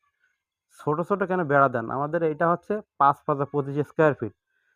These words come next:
আমরা খাঁচায় পঁচিশ স্কয়ার ফিটে তিরিশটা করে মুরগি পালতে পারি। সেক্ষেত্রে আমরা যখন মুরগিগুলো খাঁচায় ছেড়ে দেব, সব মুরগিগুলো যেন এক জায়গায় না হয়, একসাথে না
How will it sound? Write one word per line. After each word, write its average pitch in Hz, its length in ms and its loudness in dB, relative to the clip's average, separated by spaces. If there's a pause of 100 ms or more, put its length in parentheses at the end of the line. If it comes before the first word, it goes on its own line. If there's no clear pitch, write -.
(140)
আমরা 147 200 0
খাঁচায় 160 460 0
পঁচিশ 143 280 -4
স্কয়ার 165 280 -2
ফিটে 175 200 -2
তিরিশটা 156 440 -6
করে 185 180 -2
মুরগি 143 340 -2
পালতে 127 220 2
পারি। 110 200 -4 (540)
সেক্ষেত্রে 170 420 0 (140)
আমরা 151 360 0
যখন 170 200 0
মুরগিগুলো 151 520 0 (160)
খাঁচায় 143 340 0
ছেড়ে 143 200 0
দেব, 143 180 0 (600)
সব 156 180 0
মুরগিগুলো 147 500 -2
যেন 165 180 2 (160)
এক 131 140 -2
জায়গায় 139 300 0
না 151 80 8
হয়, 185 240 4 (460)
একসাথে 143 420 0
না 143 160 6